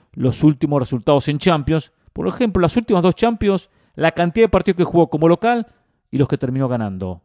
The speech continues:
Muy pocos, muy pocos. Por tanto, tiene que crecer. Tiene valor donde llegó, a donde posicionó a este Atlético Madrid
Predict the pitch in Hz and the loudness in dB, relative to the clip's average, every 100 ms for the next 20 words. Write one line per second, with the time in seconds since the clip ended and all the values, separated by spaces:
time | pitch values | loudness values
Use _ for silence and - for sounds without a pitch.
0 | - 156 208 196 - 90 - _ _ _ | -10 -2 0 0 -2 -12 -14 _ _ _
1 | _ 156 160 185 - 95 - _ _ _ | _ -6 0 2 0 -6 -12 _ _ _
2 | _ - 131 180 160 160 - - 208 175 | _ -10 -4 -2 2 0 -2 -2 0 0
3 | 143 131 123 - 113 95 _ _ 175 220 | -2 -4 -6 -4 -6 -6 _ _ -4 0
4 | 220 190 214 185 110 - 127 143 135 127 | 2 4 6 4 2 0 0 0 0 4
5 | 139 180 190 _ _ _ _ _ _ _ | 4 4 2 _ _ _ _ _ _ _
6 | 135 151 147 151 180 151 180 - 156 151 | -2 0 0 0 0 0 -2 -2 0 2
7 | 196 190 - 135 170 165 156 139 127 135 | 2 0 -2 -2 -2 -2 -2 0 0 2
8 | 185 214 | 2 2